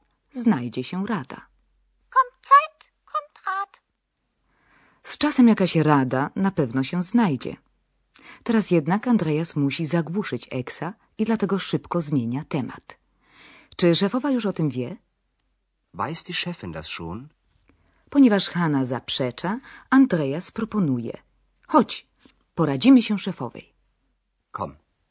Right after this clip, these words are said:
Speaker 3: wir fragen die Chefin.”
Speaker 1: Andreas z Hanną udają się na poszukiwanie pani Berga.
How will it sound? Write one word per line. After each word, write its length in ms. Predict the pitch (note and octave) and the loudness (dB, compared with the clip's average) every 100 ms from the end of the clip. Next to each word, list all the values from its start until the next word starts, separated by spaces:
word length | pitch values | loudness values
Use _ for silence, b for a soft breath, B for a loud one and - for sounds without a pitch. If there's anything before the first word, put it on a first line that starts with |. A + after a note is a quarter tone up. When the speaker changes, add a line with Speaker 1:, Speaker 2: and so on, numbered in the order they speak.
| _ _ _ | _ _ _
Speaker 3:
wir 100 | E2+ | -14
fragen 320 | - G#2 G2 E2 | -6 -4 -4 -6
die 80 | |
Chefin.” 360 | - G2 E2+ - _ _ _ _ b b b b b b b | -10 -12 -16 -20 _ _ _ _ b b b b b b b
Speaker 1:
Andreas 380 | A#3 C4+ D4 C4 | 2 4 0 0
z 60 | |
Hanną 300 | - G#3 G#3 | 2 6 6
udają 460 | G#3 C#3+ C#3 D3+ D#3+ | 4 0 0 0 0
się 180 | - E3 | -2 -2
na 140 | C#3+ | -2
poszukiwanie 600 | C#3 C3+ B2+ B2+ C3 C#3+ | -4 -8 -6 -2 -2 -2
pani 260 | C#3+ C#3 C3+ | -2 -2 -2
Berga. 480 | D3 C#3+ C#3 A2+ | -2 -2 -4 -10